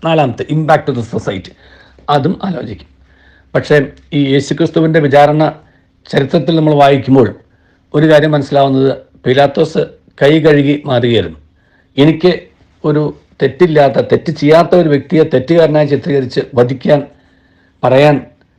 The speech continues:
എൻ്റെ മനസ്സ് അനുവദിക്കുന്നില്ല. അതുകൊണ്ട് ഇതിൻ്റെ രക്ത-, ഈ രക്തത്തിൽ എനിക്ക് പങ്കില്ല" എന്ന് സൂചിപ്പിച്ചുകൊണ്ട് അദ്ദേഹം കൈ കഴുകിയായിരുന്നു. അപ്പോഴും ജനക്കൂട്ടം, ഇൽ ഇൻഫോംഡ് പബ്ലിക് ഒപ്പീനിയൻ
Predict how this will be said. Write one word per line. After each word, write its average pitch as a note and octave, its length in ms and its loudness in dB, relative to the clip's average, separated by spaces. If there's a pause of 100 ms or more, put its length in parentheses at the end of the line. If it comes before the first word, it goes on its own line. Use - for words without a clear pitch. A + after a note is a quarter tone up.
(120)
എൻ്റെ C#3 200 0
മനസ്സ് C3 340 -2 (120)
അനുവദിക്കുന്നില്ല. B2+ 500 0
അതുകൊണ്ട് C3 580 0 (340)
ഇതിൻ്റെ D3 320 0
രക്ത-, D3 320 0
ഈ E3+ 200 2
രക്തത്തിൽ C#3+ 560 -2
എനിക്ക് D#3+ 320 2
പങ്കില്ല" D3 640 0
എന്ന് C3+ 200 -2
സൂചിപ്പിച്ചുകൊണ്ട് B2+ 560 -4
അദ്ദേഹം B2+ 340 -2
കൈ C3 260 2
കഴുകിയായിരുന്നു. A2+ 480 2 (840)
അപ്പോഴും C#3+ 500 2 (480)
ജനക്കൂട്ടം, C#3 560 2 (760)
ഇൽ F3+ 280 2
ഇൻഫോംഡ് D3 680 -2 (220)
പബ്ലിക് C#3 280 -2
ഒപ്പീനിയൻ C3+ 380 -2